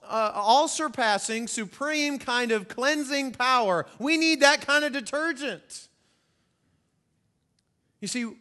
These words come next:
our lives are dirty. And we need to be clean.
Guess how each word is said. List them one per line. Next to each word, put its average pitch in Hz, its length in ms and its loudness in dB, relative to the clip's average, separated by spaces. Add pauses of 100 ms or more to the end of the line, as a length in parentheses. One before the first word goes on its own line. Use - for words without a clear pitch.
(300)
our 254 260 2
lives 247 460 2
are 254 80 -4
dirty. 269 720 -4 (1200)
And 226 160 -4
we 269 180 0
need 285 260 0
to 262 40 -4
be 247 280 -2
clean. 269 960 -6